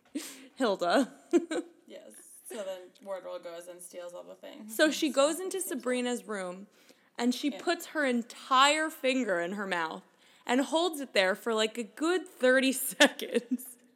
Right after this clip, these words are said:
Speaker 1: It's very awkward watching her do
Speaker 2: It's really
Speaker 1: that.
Speaker 2: strange.
Speaker 1: And then she traces the mirror with her finger.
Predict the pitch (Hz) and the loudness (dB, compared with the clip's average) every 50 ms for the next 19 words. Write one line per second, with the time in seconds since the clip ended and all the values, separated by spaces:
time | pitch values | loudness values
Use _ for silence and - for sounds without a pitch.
0 | _ - 403 466 - 466 370 294 311 - 311 311 294 240 277 294 330 349 370 370 | _ -12 -12 -10 -8 -8 -8 -8 -8 -8 -12 -10 -8 0 4 4 6 8 8 8
1 | 370 - - 302 262 269 302 277 - 240 214 202 208 220 226 277 - - - 285 | 6 8 10 10 10 10 8 6 4 0 0 0 0 2 2 2 2 2 2 2
2 | 240 226 190 220 240 247 269 233 226 190 180 190 220 - - - - - 254 233 | 4 4 0 0 -2 -2 2 2 2 4 2 0 -2 -2 -12 -12 -8 -6 -6 -6
3 | 220 254 294 269 285 277 277 339 285 311 220 285 247 302 277 285 285 247 - - | -4 -4 -2 -2 2 4 4 6 6 6 4 4 2 0 -4 -6 -6 -6 -6 -6
4 | 247 214 208 262 - - - 269 240 233 254 254 240 240 247 254 254 240 220 196 | -2 -2 0 -2 -2 -4 -8 -10 -12 -10 -12 -10 -8 -6 -2 -2 0 0 0 0
5 | 190 196 196 202 208 - 233 - - - - 247 240 233 - 208 214 214 | -2 -2 -4 -4 -4 -6 -6 -8 -8 -8 -8 -8 -8 -6 -4 -4 -6 -6